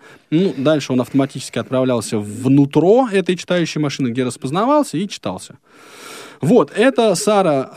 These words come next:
Ц Е, она, надо сказать, и до сих пор вполне себе успешно производится и реализуется компанией Freedom Scientific и, как следствие, компанией Elite Group.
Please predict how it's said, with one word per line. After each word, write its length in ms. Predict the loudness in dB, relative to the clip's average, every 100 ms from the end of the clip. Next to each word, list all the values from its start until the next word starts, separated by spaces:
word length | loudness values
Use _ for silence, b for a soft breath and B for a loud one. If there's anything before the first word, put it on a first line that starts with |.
| -6
Ц 220 | 0 2
Е, 220 | 4 0
она, 280 | 0 0 0
надо 200 | 0 -2
сказать, 300 | -2 0 0
и 160 | 0 -4
до 300 | 2 2 2
сих 320 | 0 -6 0
пор 340 | 4 4 4 -2
вполне 580 | -14 -2 2 4 2 0
себе 400 | 0 -4 0 0
успешно 640 | 0 -4 -2 0 0 -2
производится 840 | -2 0 2 0 -2 -2 -2 -6 -6
и 340 | 0 2 2
реализуется 760 | 2 2 2 0 0 0 -2 -6
компанией 440 | -6 -4 -2 -2
Freedom 300 | -2 -4 -6
Scientific 560 | -6 -6 -2 -2 -2 -6
и, 20 |
как 180 | -8 -8
следствие, 380 | -4 -4 -4 -6
компанией 480 | -6 -4 -4 -2
Elite 300 | -2 -2 -4
Group. 220 | -6 -6